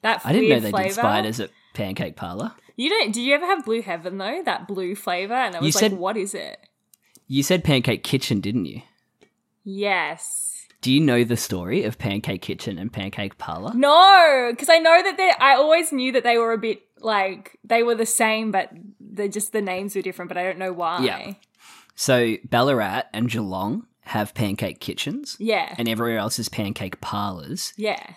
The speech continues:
Speaker 2: I believe they were two brothers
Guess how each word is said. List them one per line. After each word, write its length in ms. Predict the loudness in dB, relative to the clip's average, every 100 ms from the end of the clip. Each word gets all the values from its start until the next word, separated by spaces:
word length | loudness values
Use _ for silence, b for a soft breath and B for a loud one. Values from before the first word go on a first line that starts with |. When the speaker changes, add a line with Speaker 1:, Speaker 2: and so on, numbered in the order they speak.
| _ -6
Speaker 2:
I 80 | -4
believe 840 | -2 -4 -2 2 4 4 4 0 -6
they 320 | -2 2 4
were 680 | 2 0 -2 -2 -2 -4 -4 _ _ _ _ _
two 320 | -2 2 2 2
brothers 640 | -4 -10 -12 -12 -8 -8